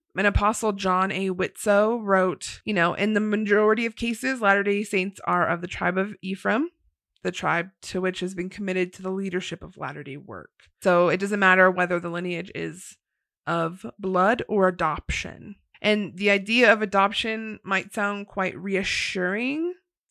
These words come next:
to people who believe any of this shit, I guess.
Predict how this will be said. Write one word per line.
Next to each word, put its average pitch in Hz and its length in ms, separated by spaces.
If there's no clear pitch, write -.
to 208 220
people 226 420
who 220 220
believe 208 320
any 175 200
of 214 120
this 262 140
shit, 269 260
I 240 120
guess. 247 340